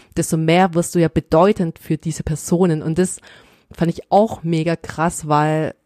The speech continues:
weshalb ich das auch heute in der Podcast-Folge ansprechen wollte, ist, dass man ganz oft sich überlegt, okay, ich will in der Karriere leider weiter hoch, ich will noch bedeutsamer werden, ich will noch wichtiger werden, ich will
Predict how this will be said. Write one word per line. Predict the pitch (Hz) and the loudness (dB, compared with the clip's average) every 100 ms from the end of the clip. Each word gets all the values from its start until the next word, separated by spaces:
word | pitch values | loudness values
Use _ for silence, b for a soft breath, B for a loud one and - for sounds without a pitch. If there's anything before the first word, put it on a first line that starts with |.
| _ _ _ _ _ _ | _ _ _ _ _ _
weshalb | 156 156 165 170 | -4 0 0 0
ich | |
das | - 165 | -4 -6
auch | - - | -6 0
heute | 156 170 | 0 2
in | 160 | 0
der | |
Podcast-Folge | 151 - - 196 - 156 151 151 B B B B | -2 -6 -6 -8 -2 0 0 -2 B B B B
ansprechen | - 151 - 156 147 147 | -6 -6 -4 -4 -2 2
wollte, | 151 156 | 4 4
ist, | - 160 - - | 2 0 0 -4
dass | 160 - | -4 -2
man | 156 | -4
ganz | - 175 190 - | -2 -2 -2 0
oft | 165 175 - | 0 0 -4
sich | - - | -14 -6
überlegt, | 156 151 | -4 -2
okay, | 147 - - 156 156 | -4 -8 -2 2 2
ich | 143 - | -2 -2
will | 151 | -2
in | |
der | 147 | -2
Karriere | - 143 151 170 | -6 0 2 2
leider | 156 151 156 143 | 2 0 -2 -4
weiter | 139 147 147 - | -4 -2 -4 -4
hoch, | 151 151 | -8 -10
ich | - | -6
will | 156 | -2
noch | 151 156 - | 0 -2 -2
bedeutsamer | 151 143 147 - 147 | -4 -2 -4 -4 -6
werden, | 143 147 | -4 -4
ich | 151 | -4
will | 147 | -4
noch | 151 160 - | -2 -4 -6
wichtiger | - - 156 139 | -10 -4 -4 0
werden, | 147 151 | -2 -2
ich | 131 - | -6 -2
will | 156 | -2